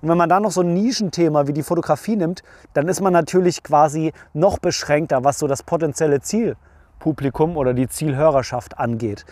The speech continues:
Trotzdem, mit dieser kleinen Sprachnachricht von, äh, Matthias,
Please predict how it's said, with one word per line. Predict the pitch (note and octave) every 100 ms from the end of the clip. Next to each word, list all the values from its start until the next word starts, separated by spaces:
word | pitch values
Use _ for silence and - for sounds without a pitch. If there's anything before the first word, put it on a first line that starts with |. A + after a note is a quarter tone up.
| - - - -
Trotzdem, | D3 A3 - A3 A3+
mit | G3+ D#3+
dieser | A3+ A3+ F#3+
kleinen | F#3+ F#3+
Sprachnachricht | - - F#3+ F3+ - G3+ D#3+ E3 - F#3 -
von, | - E3+ E3+
äh, | D#3
Matthias, | D3+ D3 - F#3 F#3 G3 -